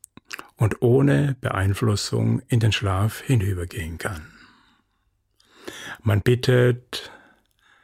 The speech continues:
den Gott seines Herzens um Segen, Führung und Schutz für die Nacht und geht dann in den Schlaf über.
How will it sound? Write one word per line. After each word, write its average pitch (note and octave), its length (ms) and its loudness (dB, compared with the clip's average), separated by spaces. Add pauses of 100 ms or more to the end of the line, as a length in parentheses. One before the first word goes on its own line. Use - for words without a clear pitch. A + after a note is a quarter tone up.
(720)
den B2+ 120 4
Gott C3 240 2
seines A#2 360 4
Herzens G#2+ 1000 -2 (120)
um G2 180 0
Segen, B2+ 480 4
Führung A#2+ 680 2 (100)
und G2+ 160 2
Schutz - 840 -4
für - 180 -2
die F#2+ 120 0
Nacht - 580 -4 (1400)
und F#3 200 0
geht B2 300 2
dann G#2+ 440 2 (120)
in C3 140 4
den D3 140 2
Schlaf F#2+ 380 -2
über. A2+ 400 -10